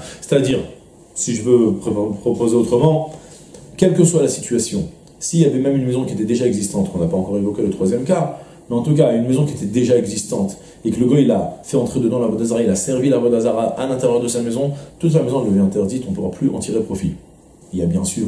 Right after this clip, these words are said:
une autre solution, qu'on évoquera dans le Mishnah plus loin, dans une des Mishnah plus loin, vers la fin du Pérec, la possibilité que le goy annule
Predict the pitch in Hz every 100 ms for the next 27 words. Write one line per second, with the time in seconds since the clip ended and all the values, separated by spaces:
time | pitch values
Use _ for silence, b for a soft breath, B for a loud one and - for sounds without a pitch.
0 | - 120 107 101 - - - 147 - 147
1 | 190 B B - 95 85 120 - 98 98
2 | 98 - 117 160 180 B B B B -
3 | 98 117 120 104 101 95 101 135 135 110
4 | 107 107 120 151 156 - B B - 117
5 | 120 - - - 117 113 143 139 - 107
6 | 98 127 139 147 - - - 143 135 139
7 | 165 147 107